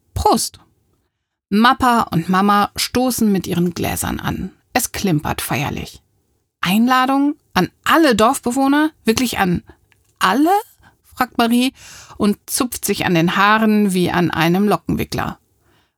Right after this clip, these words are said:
„An alle“, antwortet Mappa betont langsam. „Jeder muss von Torbens Hühnereiern erfahren.“ „Ich werde Frau Kartuschke ihre Einladung höchstpersönlich vorbeibringen, falls du sie speziell meinst.“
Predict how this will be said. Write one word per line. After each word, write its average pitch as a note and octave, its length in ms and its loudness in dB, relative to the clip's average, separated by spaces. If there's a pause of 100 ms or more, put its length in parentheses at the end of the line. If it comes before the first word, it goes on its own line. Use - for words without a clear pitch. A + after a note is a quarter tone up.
(140)
„An - 240 -8
alle“, G#3+ 600 0 (100)
antwortet F3 580 0
Mappa D#3 400 0
betont F3 440 -2
langsam. C#3+ 520 -2 (720)
„Jeder E3 720 0
muss B3+ 320 2
von E4 240 2
Torbens - 680 0
Hühnereiern C#4 560 2
erfahren.“ - 600 -2 (560)
„Ich A3+ 200 -2
werde C4 180 2
Frau B3+ 200 0
Kartuschke A#3 520 0
ihre E3+ 280 0
Einladung F#3 560 0 (160)
höchstpersönlich G#3+ 840 0
vorbeibringen, E3+ 640 0
falls F3 400 -2
du G3 100 2
sie F#3 200 0
speziell G#3 640 0
meinst.“ - 580 -4